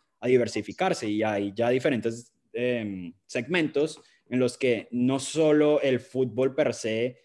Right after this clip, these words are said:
del típico, no sé, hincha hardcore, por decirlo así, sino que hay también un tema de, "Sí, yo quiero conocer, quiero vivir el partido, pero puedo estar con mi hijo, puedo estar con mi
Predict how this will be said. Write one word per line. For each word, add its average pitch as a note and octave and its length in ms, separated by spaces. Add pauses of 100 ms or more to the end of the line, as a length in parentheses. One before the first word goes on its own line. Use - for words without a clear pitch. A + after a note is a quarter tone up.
(360)
del B2+ 400
típico, B2 760
no A#2+ 100
sé, A#2+ 180
hincha C3 680
hardcore, C#3+ 360
por B2+ 140
decirlo A2 240
así, C3 160
sino B2 240
que A#2 140
hay A#2+ 180
también C#3 400
un C#3 80
tema C#3 320
de, A2+ 240
"Sí, C#4 180
yo B3 140
quiero B3+ 180
conocer, F3+ 540
quiero C3+ 240
vivir C#3 240
el A#2 80
partido, D#3+ 460
pero A#2+ 260
puedo A#2 100
estar A#2 160
con C#3 140
mi C3 240
hijo, F3 320
puedo - 80
estar A2 180
con B2 160
mi A#2+ 220